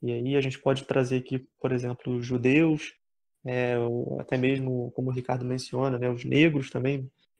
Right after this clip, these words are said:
tinham uma certa parcela de culpa, né, na visão da, da população que tentava encontrar uma justificativa pra, pra ocorrência da doença,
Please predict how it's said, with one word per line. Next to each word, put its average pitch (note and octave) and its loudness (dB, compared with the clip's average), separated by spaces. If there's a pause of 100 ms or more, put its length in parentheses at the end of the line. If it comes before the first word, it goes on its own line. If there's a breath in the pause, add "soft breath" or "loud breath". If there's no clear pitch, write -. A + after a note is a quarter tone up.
(120)
tinham C3+ 0
uma B2+ -2
certa C3 -2
parcela C3 2
de B2 -4
culpa, D3 0 (460)
né, B2 -4
na B2 -2
visão B2 -2
da, B2 -2 (300)
da C3+ 4
população C3 0
que D3 -8
tentava C3 -2
encontrar C3+ -2
uma B2 2
justificativa C#3+ -2
pra, B2 -4 (240)
pra B2 -2
ocorrência B2 -2
da B2 0
doença, B2 -6